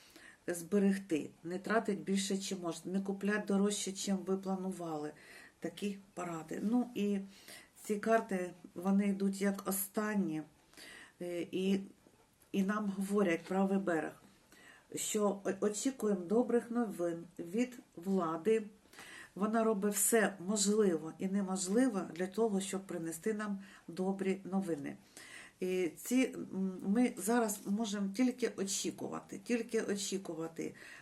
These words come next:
Е, в цій, в нашій життєвій ситуації є два варіанти. Наша енергетична сила і впевненість в собі обов'язково підтримує добрі світлі енергії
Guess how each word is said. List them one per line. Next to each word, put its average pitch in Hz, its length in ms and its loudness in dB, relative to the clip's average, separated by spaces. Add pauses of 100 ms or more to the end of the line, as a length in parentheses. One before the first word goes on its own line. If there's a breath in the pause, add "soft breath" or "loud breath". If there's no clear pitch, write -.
(100)
Е, 180 60 -2
в 165 180 -8
цій, 226 320 -2 (320)
в 180 100 -6
нашій 208 320 0
життєвій 208 480 0
ситуації 202 680 0
є 208 180 0 (260)
два 185 460 -4 (540 loud breath)
варіанти. 170 600 2 (420 loud breath)
Наша 202 380 2
енергетична 196 960 2
сила 240 640 4
і 196 100 0
впевненість 175 880 0
в - 40 -8
собі 175 500 -2 (640 loud breath)
обов'язково 208 800 2
підтримує 208 680 2
добрі 175 380 0
світлі 175 440 -2
енергії 175 600 -2